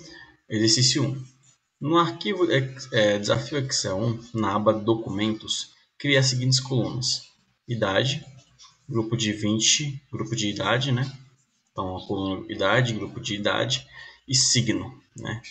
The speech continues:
E o signo a gente vai tá utilizando uma tabela auxiliar com proc V e barra V lookup, né?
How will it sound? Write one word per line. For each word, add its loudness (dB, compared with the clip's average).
E -2
o 0
signo 4
a 8
gente 4
vai 6
tá 6
utilizando 2
uma 2
tabela 6
auxiliar 0
com -10
proc -2
V -8
e -10
barra -4
V -4
lookup, -10
né? -6